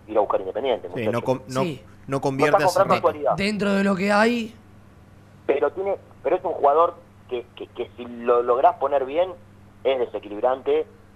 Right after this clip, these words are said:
Speaker 1: Y después no sé en un, clu-, en un club grande, porque jugó en Banfield,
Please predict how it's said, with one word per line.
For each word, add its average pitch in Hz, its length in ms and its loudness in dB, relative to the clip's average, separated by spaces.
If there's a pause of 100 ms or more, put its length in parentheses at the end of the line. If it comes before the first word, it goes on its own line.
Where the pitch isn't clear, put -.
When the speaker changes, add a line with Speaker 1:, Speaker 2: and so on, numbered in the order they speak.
(120)
Speaker 1:
Y 95 460 -16
después 135 220 2
no 185 120 0
sé 160 80 -2
en 143 80 -2
un, 131 80 -10
clu-, 139 100 -10
en 127 60 -8
un 123 60 -8
club 127 160 -4
grande, 117 220 2
porque 98 140 -8
jugó 117 140 0
en 117 40 -4
Banfield, 101 440 0